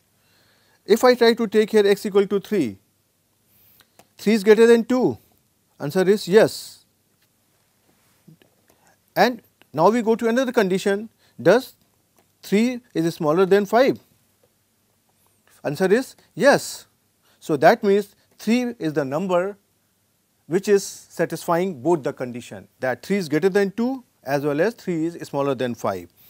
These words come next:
And similarly, I try to take here four.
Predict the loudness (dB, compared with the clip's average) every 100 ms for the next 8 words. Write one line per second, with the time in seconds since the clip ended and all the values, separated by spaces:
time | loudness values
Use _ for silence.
0 | _ -20 _ -4 0 2 2 4 4 4
1 | 6 4 2 0 4 2 2 -2 0 2
2 | 4 2